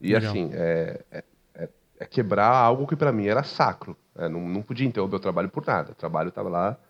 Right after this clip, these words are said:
Speaker 1: é, na frente de tudo. E eu não acho que isso seja não ser profissional. Pelo contrário.
Speaker 2: Imagina.
Speaker 1: Cara, pelo contrário. Eu acho
Speaker 2: Sim.
Speaker 1: que a gente entende o trabalho como uma ferramenta pra poder alcançar alguns objetivos, enfim, importantes.
Speaker 2: É,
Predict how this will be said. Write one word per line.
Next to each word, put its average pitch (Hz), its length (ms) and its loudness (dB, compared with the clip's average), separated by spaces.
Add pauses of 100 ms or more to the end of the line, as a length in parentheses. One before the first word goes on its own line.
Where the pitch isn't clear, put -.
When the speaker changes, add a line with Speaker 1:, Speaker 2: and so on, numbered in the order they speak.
(260)
Speaker 1:
é, 82 240 0
na 90 60 -2
frente 95 240 -6
de 95 100 -4
tudo. 117 460 -2 (460)
E 104 140 -4
eu 107 100 2
não 143 180 4
acho 139 300 4
que - 160 -6
isso 120 180 -4
seja 120 640 4
não 110 200 2
ser 117 260 0
profissional. - 640 -4 (400)
Pelo 104 140 -2
contrário. 95 520 -2
Speaker 2:
Imagina. 117 360 -2
Speaker 1:
Cara, 107 80 -4
pelo 101 200 -6
contrário. 90 500 -6
Eu 82 60 0
acho - 120 -4
Speaker 2:
Sim. 117 60 -6
Speaker 1:
que 101 200 -2 (400)
a - 120 -10
gente 95 240 -4
entende 95 400 0
o - 20 -8
trabalho 95 460 2
como 107 120 -4
uma 107 140 2
ferramenta 98 560 -2
pra 113 140 -6
poder 120 240 -4
alcançar 113 520 -4 (600)
alguns 107 280 0
objetivos, 110 640 -2
enfim, 85 460 -10
importantes. 110 520 -2
Speaker 2:
É, 190 140 0